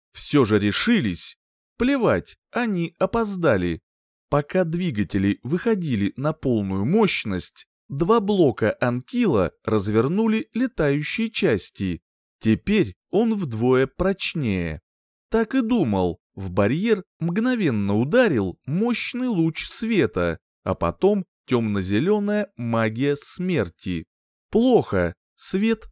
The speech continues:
дальнобойный. Анкил свернулся, повинуясь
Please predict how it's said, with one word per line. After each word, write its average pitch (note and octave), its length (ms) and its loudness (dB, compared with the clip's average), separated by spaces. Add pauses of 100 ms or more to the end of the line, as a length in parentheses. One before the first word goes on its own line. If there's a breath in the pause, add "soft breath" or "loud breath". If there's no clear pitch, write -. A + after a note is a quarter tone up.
дальнобойный. E3+ 1080 0 (420)
Анкил E3 640 -2
свернулся, G#3+ 1080 -2 (140)
повинуясь F3 640 0